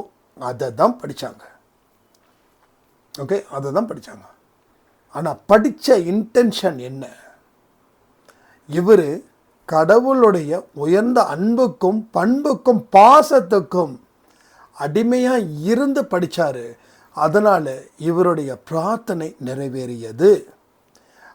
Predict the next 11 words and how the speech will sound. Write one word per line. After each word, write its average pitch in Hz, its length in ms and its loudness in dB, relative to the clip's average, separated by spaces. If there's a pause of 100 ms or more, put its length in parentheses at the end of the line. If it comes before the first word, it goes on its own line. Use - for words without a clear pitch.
But 202 180 4 (140)
இவருடைய 294 680 0
பிரார்த்தனை 196 440 2 (100)
நிறைவேறாததுக்கு 185 880 0 (160)
காரணம் 180 600 -4 (540)
ப்ராப்ளத்தை 262 640 4 (180)
தீர்க்கணுன்றதுக்காக 262 1160 2
சச்சரிதம் 151 600 -6
படிச்சதால. 113 680 -14 (1200)
இதுதான் 123 360 -4
கணக்கு. - 320 -16